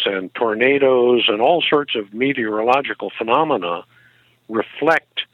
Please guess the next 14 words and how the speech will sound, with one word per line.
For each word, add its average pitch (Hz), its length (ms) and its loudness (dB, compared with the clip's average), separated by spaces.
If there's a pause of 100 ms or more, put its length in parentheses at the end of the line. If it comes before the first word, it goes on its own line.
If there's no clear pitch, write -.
(200)
radar 117 400 2 (140)
signals. 170 380 -4 (460)
But 127 200 0 (160)
then 180 280 0
you 135 220 0
can 123 240 -4
d-, 113 100 -8 (140)
start 143 320 -2
to 120 100 -8
discriminate. 110 800 0
If 107 160 -2
it's - 200 0
moving 135 400 2
at 110 120 2